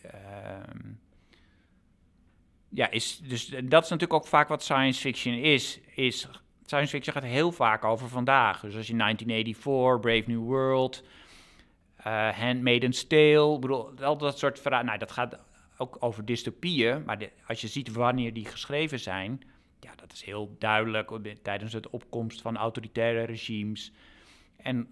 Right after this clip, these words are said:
ja, dan het onderzoek, oké, wat betekent dat? En dan is vaak ook, eh, zowel utop-, de allereerste utopische schrijvers ook, eh, als ook science fiction schrijvers, was natuurlijk, kon je het erover hebben zonder het te benoemen.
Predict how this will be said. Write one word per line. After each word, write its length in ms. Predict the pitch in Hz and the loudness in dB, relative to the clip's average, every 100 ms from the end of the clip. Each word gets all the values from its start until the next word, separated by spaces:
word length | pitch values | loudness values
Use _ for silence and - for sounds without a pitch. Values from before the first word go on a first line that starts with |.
| _ | _
ja, 220 | - 104 | -4 -2
dan 160 | 101 110 | 0 -2
het 100 | 110 | -2
onderzoek, 300 | 127 113 110 | -4 -6 -6
oké, 260 | 120 120 110 | -6 -4 -2
wat 140 | 120 | -4
betekent 520 | 107 - 151 156 123 | -6 -2 -2 -4 -6
dat? 380 | 107 98 - - _ - | -4 -4 -8 -20 _ -8
En 140 | 113 | -6
dan 160 | 117 113 | -4 -6
is 180 | 113 | -10
vaak 320 | - 127 110 - | -2 -2 -2 -2
ook, 480 | 139 139 139 - - - _ _ _ _ | 0 0 -2 -16 -20 -20 _ _ _ _
eh, 160 | _ 110 | _ -10
zowel 380 | 107 120 123 165 | -2 0 0 -2
utop-, 420 | 156 143 - - | -4 -6 -8 -2
de 80 | 123 | 2
allereerste 540 | 117 123 110 113 - - | 2 2 -2 -6 -8 -12
utopische 580 | 117 127 156 143 120 | -4 0 0 -2 -8
schrijvers 560 | 104 - 110 107 104 113 | -10 -4 -2 -2 -4 -4
ook, 280 | 120 120 - - _ | -4 -4 -16 -20 _
eh, 200 | 113 110 | -8 -6
als 200 | 110 110 | -6 -4
ook 180 | 123 123 | -4 -4
science 300 | - 107 104 | -8 -8 -8
fiction 300 | 147 - 123 | -12 -10 -12
schrijvers, 520 | - 101 98 110 117 _ - - - _ | -8 -6 -6 -10 -16 _ -20 -20 -20 _
was 160 | 120 - | -12 -8
natuurlijk, 600 | 120 139 120 117 - - _ _ _ _ _ | -6 -4 -2 -2 -6 -20 _ _ _ _ _
kon 140 | - 139 | -2 0
je 40 | 139 | 2
het 100 | 139 | 0
erover 340 | 127 117 95 | -2 -2 0
hebben 520 | 139 175 123 147 170 | 2 4 2 0 -2
zonder 320 | - 147 143 | -6 -6 -2
het 140 | 123 - | -4 -4
te 60 | |
benoemen. 500 | 110 123 147 131 95 | -6 0 0 0 -2